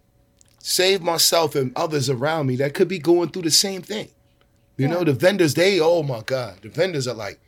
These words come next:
Speaker 1: hugging me and, like, "We appreciate, we making money because of you."
Speaker 2: Right.
Speaker 1: But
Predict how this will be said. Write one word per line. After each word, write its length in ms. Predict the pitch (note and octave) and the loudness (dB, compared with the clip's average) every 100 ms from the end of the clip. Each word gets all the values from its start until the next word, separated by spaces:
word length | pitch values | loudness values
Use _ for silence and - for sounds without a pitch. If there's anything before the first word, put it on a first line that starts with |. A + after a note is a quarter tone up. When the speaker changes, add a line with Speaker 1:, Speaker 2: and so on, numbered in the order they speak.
| _ _ _ | _ _ _
Speaker 1:
hugging 420 | - F#3+ F3+ F3 | -6 -4 -4 -6
me 180 | F3 E3+ | -4 -2
and, 100 | B2+ | -2
like, 180 | A2+ - | -4 -6
"We 80 | E3 | -6
appreciate, 420 | D#3 - F3 D3+ | -6 -6 -6 -4
we 100 | D#3+ | -4
making 340 | F3+ F#3 E3+ C3+ | -2 -2 0 -2
money 260 | D#3 F3 D3+ | -2 -4 -6
because 320 | D3+ E3 D3+ | -4 -4 -6
of 100 | C#3+ | -10
you." 260 | D#3+ D#3 C#3 _ | -10 -10 -14 _
Speaker 2:
Right. 320 | B3 A#3+ - - | -6 -6 -8 -8
Speaker 1:
But 300 | C3+ A2+ | -2 -2